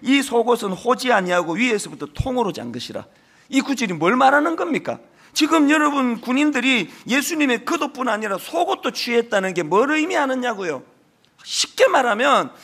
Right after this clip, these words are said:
예수님이 십자가에 벌거벗겨진 상태로 매달려 있었다는 거예요. 그 성화에 예수님께서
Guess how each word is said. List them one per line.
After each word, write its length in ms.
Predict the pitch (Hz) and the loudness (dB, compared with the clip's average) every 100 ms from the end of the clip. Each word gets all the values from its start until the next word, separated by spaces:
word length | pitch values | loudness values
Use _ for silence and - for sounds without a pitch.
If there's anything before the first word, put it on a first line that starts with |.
| - 214 | -8 -2
예수님이 520 | 302 302 339 269 214 | 0 0 -2 -2 -2
십자가에 840 | - - 339 294 214 226 180 139 - - - | -6 -6 -4 -2 0 2 0 -2 -12 -20 -10
벌거벗겨진 1000 | 175 214 226 285 294 311 - 220 226 220 | -4 -4 -2 -4 -4 -6 -6 -6 -6 -8
상태로 420 | 170 156 180 160 | -8 -8 -8 -8
매달려 380 | 131 - - 127 | -8 -10 -8 -8
있었다는 440 | - - - 120 | -10 -14 -16 -16
거예요. 140 | - - _ _ _ _ _ _ - | -18 -20 _ _ _ _ _ _ -12
그 40 | 175 | -12
성화에 840 | - 247 262 262 254 226 190 156 - - | -4 -2 0 0 0 2 2 0 -10 -8
예수님께서 840 | 185 220 254 226 196 196 208 185 | -6 -6 -6 -6 -6 -6 -2 -2